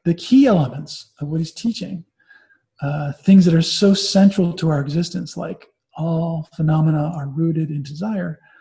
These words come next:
that's something that's, um, well worth your time to investigate, to see whether it's true.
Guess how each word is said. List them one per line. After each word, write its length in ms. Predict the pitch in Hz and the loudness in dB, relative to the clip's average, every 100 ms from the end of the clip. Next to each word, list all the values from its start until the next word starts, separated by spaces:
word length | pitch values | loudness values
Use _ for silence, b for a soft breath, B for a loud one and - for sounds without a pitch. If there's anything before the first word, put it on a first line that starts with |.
| b b - | b b -4
that's 240 | 190 220 | -2 0
something 260 | 262 233 196 | 2 4 4
that's, 500 | 180 170 - - - 415 | 4 0 -4 -10 -12 -8
um, 480 | 160 156 147 147 139 - _ _ _ _ _ _ _ _ _ _ _ _ _ _ _ _ | -2 -2 -2 -4 -8 -12 _ _ _ _ _ _ _ _ _ _ _ _ _ _ _ _
well 220 | - 180 180 | 2 4 4
worth 220 | 185 185 | 2 -2
your 100 | 160 | -4
time 240 | 175 170 | -2 0
to 80 | 165 | 0
investigate, 680 | 151 160 165 170 160 - - | -2 -2 -4 -8 -12 -16 -18
to 80 | 156 | -16
see 180 | - 165 | -8 -6
whether 280 | 156 147 | -4 -6
it's 160 | 156 - | -10 -14
true. 500 | - 247 165 151 | -8 -4 -4 -6